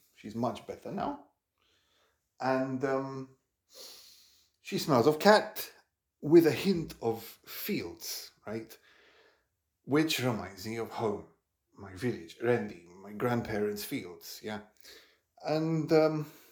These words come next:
so let's, uh, talk, listen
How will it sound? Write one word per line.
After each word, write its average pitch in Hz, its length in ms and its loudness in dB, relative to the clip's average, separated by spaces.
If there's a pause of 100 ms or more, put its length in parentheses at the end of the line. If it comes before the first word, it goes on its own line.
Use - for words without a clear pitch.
(380)
so 180 280 6
let's, - 800 4 (2250)
uh, 127 800 2 (1300)
talk, 117 520 2 (480)
listen 107 480 -6